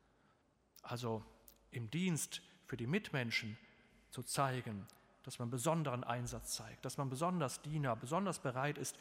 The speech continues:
für den anderen Gutes zu tun, für den anderen einzustehen, für den anderen Zeit zu haben, für den anderen Kraft einzusetzen,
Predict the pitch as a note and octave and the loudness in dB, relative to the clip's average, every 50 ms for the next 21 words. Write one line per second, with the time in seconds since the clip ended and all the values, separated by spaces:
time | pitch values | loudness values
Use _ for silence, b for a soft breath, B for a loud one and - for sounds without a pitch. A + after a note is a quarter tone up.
0 | B B B - - A3 G#3 F#3 E3+ D#3+ - D#3+ E3 E3+ E3 D#3 D3+ D3 - G3+ | B B B -8 -4 0 2 2 2 2 2 0 0 2 2 0 0 0 -2 -4
1 | F#3+ - A#2 - - - A#2 - - B2+ A#2 A#2 A2+ - - A3+ G3 F#3 F3 E3 | -4 -4 -6 -6 -6 -6 -6 -6 -4 -4 -2 -2 -2 -4 -2 0 2 2 4 2
2 | E3+ F3+ F3 E3+ E3 D#3+ E3+ F#3+ G#3 G3+ - - C3 - - C#3 C3 B2 - - | 2 2 2 2 2 0 0 -2 -2 -2 -2 -2 -4 -2 -2 0 0 0 0 2
3 | A3 F#3+ F#3 F3 - E3 F3 F3 E3+ E3 E3 - - G3+ G3+ G3+ - - - C#3+ | 2 2 2 2 2 2 0 0 0 -2 0 0 0 0 0 -2 -4 -6 -4 0
4 | B2 C3 B2 B2+ C3 A#2+ B B B - - - A3+ F#3+ F#3 E3+ D#3+ E3+ E3+ F3 | 4 4 4 4 2 -2 B B B -6 -4 0 2 2 2 2 2 2 2 0
5 | E3 - - G3 F#3 - - - C3+ B2+ - - A#2+ A2+ B2 B2 - - - C3+ | 2 0 0 0 -2 -4 -4 -4 -4 -4 -4 -4 -2 -2 -2 -2 0 -2 -2 -2